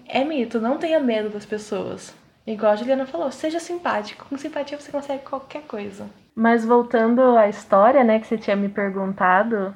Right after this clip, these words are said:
Speaker 2: se eu tinha alguma história. Na verdade, eu lembro, <laughs> sempre acho muito engraçado, uma história de superação da barreira da língua, que eu sempre rio quando eu lembro disso.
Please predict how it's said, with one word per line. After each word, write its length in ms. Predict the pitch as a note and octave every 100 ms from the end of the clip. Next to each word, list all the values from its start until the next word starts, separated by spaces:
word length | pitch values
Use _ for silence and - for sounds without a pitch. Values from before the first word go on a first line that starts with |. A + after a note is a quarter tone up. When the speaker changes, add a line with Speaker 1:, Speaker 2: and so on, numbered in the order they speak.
| -
Speaker 2:
se 140 | -
eu 40 | G3+
tinha 160 | G3
alguma 160 | F#3+ F#3+
história. 280 | G3 G#3+ A3
Na 160 | C4+
verdade, 760 | G4+ D#4 F#3+ F3+ G3+ F#3 F3 F3 - -
eu 200 | B3 C4+
lembro, 480 | C4 C4 D4 C#4 A#3 G#3 A3 - G#3+
<laughs> 360 | G#3 A#3 - -
sempre 400 | - D#4+ F#4+ E4
acho 220 | C#4+ C#4+
muito 260 | C4 D4+
engraçado, 760 | F4+ D4 C#4 - G3 G3 G3+ F#3+ -
uma 220 | A#3 B3
história 520 | A#3+ A#3+ A#3 A#3+ A#3+
de 480 | - G3+ A#3 C#4 E4+ A4 _ -
superação 800 | C#4 B3+ C#4 C#4 B3+ - C4+ G4
da 120 | G4
barreira 400 | G4 D#4+ D#4+ D4+
da 140 | D#4
língua, 480 | C#4+ A3 G#3+ F#3+ F#3
que 160 | G3+ A#3
eu 100 | A3+
sempre 580 | - C#4 F4 G4+ F#4+
rio 420 | D#4+ B3+ B3+ C4+ C4+
quando 200 | C4 B3+
eu 100 | C4
lembro 300 | A#3+ B3 B3
disso. 440 | G3+ G3 F#3+ -